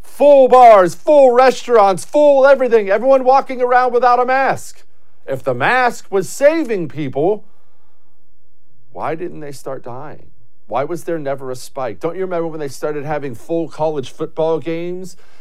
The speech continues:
and Doctor Fauci went on T V and said, "Oh man, super spreader, everyone's gonna die."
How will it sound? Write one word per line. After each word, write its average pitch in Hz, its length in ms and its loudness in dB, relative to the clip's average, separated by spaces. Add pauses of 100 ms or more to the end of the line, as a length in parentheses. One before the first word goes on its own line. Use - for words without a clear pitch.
(120)
and 131 120 -4
Doctor 143 360 -2
Fauci 156 420 -2
went 151 160 -4
on 143 140 -6
T 160 240 -8
V 160 240 -4
and 143 100 -4
said, 170 200 2
"Oh 208 340 6
man, 202 480 4 (180)
super 269 540 0
spreader, 262 640 4 (180)
everyone's 302 540 4
gonna 320 200 2
die." 311 640 8